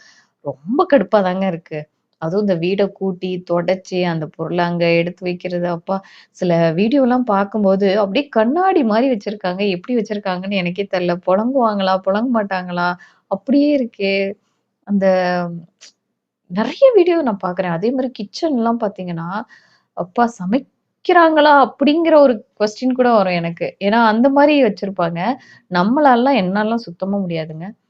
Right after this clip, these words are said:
நான்லாம் வந்துட்டு செய்வேன். அதுக்குன்னு ரொம்பவும் வந்து, அ கிளீன் பண்ணிக்கிட்டே இருக்கணும், தொடச்சுக்கிட்டே இருக்கணும். அந்த மாதிரிலாம்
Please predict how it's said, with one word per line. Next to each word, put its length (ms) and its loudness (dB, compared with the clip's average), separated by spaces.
நான்லாம் 400 0
வந்துட்டு 320 2
செய்வேன். 640 2
அதுக்குன்னு 460 -4
ரொம்பவும் 760 4
வந்து, 260 0
அ 60 -6
கிளீன் 300 0
பண்ணிக்கிட்டே 460 0
இருக்கணும், 480 0
தொடச்சுக்கிட்டே 580 -2
இருக்கணும். 600 -2
அந்த 220 -12
மாதிரிலாம் 520 -6